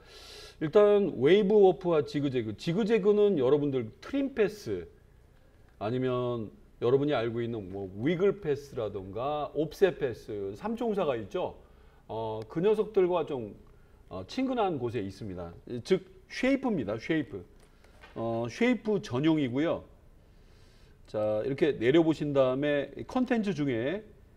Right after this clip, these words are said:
애드 부분을 누르시면 지그재그라는 게 좀 나오죠. 예. 선이나 아니면 안에 필 컬러가 들어가 있는 큰 도형들을, 어, 담당하고요.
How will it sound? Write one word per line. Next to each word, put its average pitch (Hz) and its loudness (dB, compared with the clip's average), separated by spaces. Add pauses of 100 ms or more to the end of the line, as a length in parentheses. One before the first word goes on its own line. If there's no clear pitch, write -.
(140)
애드 147 4
부분을 127 -4
누르시면 110 -6
지그재그라는 151 0
게 87 -10
좀 101 -10
나오죠. 92 -6 (220)
예. 82 -14 (320)
선이나 208 0
아니면 135 -6 (300)
안에 127 -6
필 220 -4
컬러가 156 0
들어가 113 -4
있는 104 -10
큰 - -8
도형들을, 131 -2 (380)
어, 85 -14
담당하고요. 123 -6